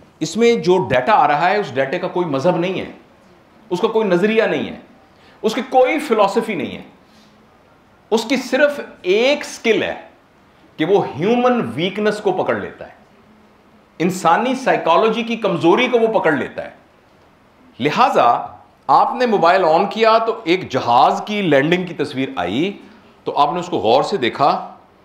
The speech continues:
बाकी में आप दो सेकंड लगाते हैं, उसमें आपने पूरा एक मिनट देखा, फिर एक और जहाज की लैंडिंग देखी। अगले दिन आप देखेंगे कि जहाज की लैंडिंग्स आनी शुरू हो जाएंगी उसके अंदर, क्योंकि उसने आपकी कमजोरी को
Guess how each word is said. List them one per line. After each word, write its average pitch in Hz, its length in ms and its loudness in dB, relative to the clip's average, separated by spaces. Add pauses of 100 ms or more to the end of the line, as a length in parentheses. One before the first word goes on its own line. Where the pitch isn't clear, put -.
(360)
बाकी 185 480 -2
में 151 120 2
आप 170 80 4
दो 151 200 0
सेकंड 208 240 -2
लगाते 151 360 2
हैं, 196 60 -2
उसमें 175 220 -2
आपने 165 160 -2
पूरा 156 220 2
एक 147 140 0
मिनट 151 200 -2
देखा, 120 300 2 (600)
फिर 196 100 2
एक 208 180 0
और 254 200 6
जहाज 170 340 2
की 185 100 -4
लैंडिंग 143 340 0
देखी। 196 480 -4 (640)
अगले 240 200 0
दिन 233 160 0
आप 202 100 2
देखेंगे 196 400 -2
कि 202 100 -12
जहाज 123 360 0
की 160 100 -6
लैंडिंग्स 147 500 -6
आनी 147 180 -8
शुरू 180 180 -14
हो 135 60 -12
जाएंगी 98 240 -14
उसके - 200 -20
अंदर, - 340 -20 (800)
क्योंकि 147 180 -4
उसने 185 560 -6
आपकी 127 460 -2
कमजोरी 113 600 -4
को 120 180 -8